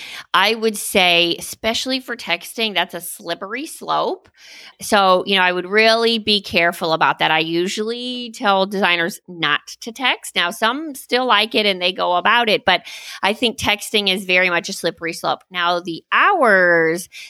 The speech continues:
that I think you can give a little bit more leeway on, but also give an end date to it, right? So it's like, you know, for the time being until June thirtieth, we are going to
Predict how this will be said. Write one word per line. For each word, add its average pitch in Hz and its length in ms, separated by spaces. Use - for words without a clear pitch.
that 226 380
I 320 120
think 269 200
you 247 80
can 226 220
give 196 160
a 190 60
little 180 240
bit 180 160
more 170 240
leeway 226 560
on, 175 400
but 214 180
also 320 300
give 233 180
an 202 140
end 196 400
date - 440
to 143 240
it, - 140
right? 170 240
So 190 140
it's 190 140
like, 185 180
you 214 80
know, 208 80
for 214 320
the 190 140
time 240 380
being 214 360
until 196 720
June 220 360
thirtieth, 185 720
we 196 360
are 180 240
going 180 440
to 175 360